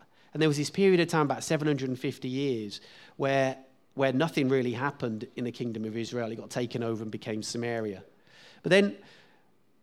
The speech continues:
as we follow that through and we see in John chapter four, we learn about this Samaritan woman.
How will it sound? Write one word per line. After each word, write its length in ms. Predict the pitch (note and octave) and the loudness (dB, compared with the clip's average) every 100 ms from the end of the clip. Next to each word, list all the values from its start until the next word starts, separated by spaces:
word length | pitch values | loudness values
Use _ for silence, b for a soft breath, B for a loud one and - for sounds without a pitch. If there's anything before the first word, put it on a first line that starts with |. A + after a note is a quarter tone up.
| _ _ _ _ - | _ _ _ _ -6
as 100 | E3 | -2
we 80 | G#3+ | -2
follow 260 | - G3+ F#3 | 4 8 8
that 200 | E3 - | 8 6
through 220 | G3+ F#3+ | 10 10
and 100 | D3 | 10
we 80 | D3 | 4
see 280 | - F3+ D#3 | 4 6 8
in 120 | C3+ | 6
John 480 | F3 E3+ B2 G#2 B2+ - | 6 6 6 0 -6 -8
chapter 380 | - D3+ - D3+ | -2 0 0 -6
four, 580 | - F3 D3+ G#2+ A2 C#3 b b | 0 4 4 4 -2 -6 b b
we 120 | D#3+ | 2
learn 200 | D#3 G3+ | 6 8
about 220 | F3 D3 C#3 | 8 4 2
this 100 | - | -4
Samaritan 680 | - D3+ D#3+ E3 - C3 | 0 4 6 4 2 -2
woman. 320 | A#2 G#2 F#2 | 0 -2 -6